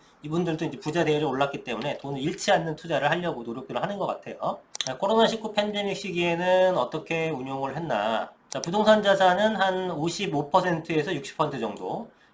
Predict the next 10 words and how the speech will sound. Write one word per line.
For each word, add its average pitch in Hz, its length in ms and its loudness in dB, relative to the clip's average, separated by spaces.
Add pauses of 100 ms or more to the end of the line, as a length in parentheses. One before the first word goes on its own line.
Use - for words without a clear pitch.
그 - 60 -20
다음에 143 280 2
금융 190 280 -2
자산은 185 400 2
삼십오 202 400 0
에서 170 120 -4
사십 120 280 2
퍼센트 151 240 -2
정도로 127 640 0
운영을 120 580 -4